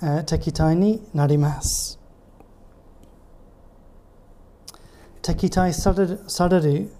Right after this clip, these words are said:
えー、覚悟ができていないクリスチャンが敵対にあってつまずくという話がよく耳に入ります。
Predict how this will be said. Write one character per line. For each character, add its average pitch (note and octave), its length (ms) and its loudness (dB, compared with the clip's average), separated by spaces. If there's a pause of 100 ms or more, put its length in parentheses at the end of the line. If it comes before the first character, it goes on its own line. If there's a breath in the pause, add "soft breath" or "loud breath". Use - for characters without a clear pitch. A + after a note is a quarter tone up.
(120)
え D3 140 0
ー、 D#3 60 -8
覚 F3 260 2
悟 C#3+ 200 2
が F#3 340 -2 (280 loud breath)
で E3 100 2
き - 160 -14
て G3 200 2
い G3 40 2
な G3+ 160 2
い G3 60 0
ク G3 120 -12
リ D3 40 -4
ス - 100 -8
チ - 100 -6
ャ C3 40 -2
ン C3 100 -2
が D#3+ 300 0 (500 loud breath)
敵 - 240 -2
対 E3 220 2
に D3+ 140 2
あ D3+ 80 4
っ D3 160 -10
て G#3+ 360 0
つ - 180 -4
ま F3+ 140 2
ず F#3+ 160 0
く E3 280 -2
と D3 200 0
い D#3+ 220 2
う F#3 80 -8
話 D3+ 420 -4
が F#3+ 200 -6 (420 loud breath)
よ E3 120 -4
く F3+ 220 -8 (340)
耳 D3+ 220 0
に D#3 280 -2 (340)
入 D3 240 0
り D3 80 4
ま C#3+ 200 -2
す。 - 380 -8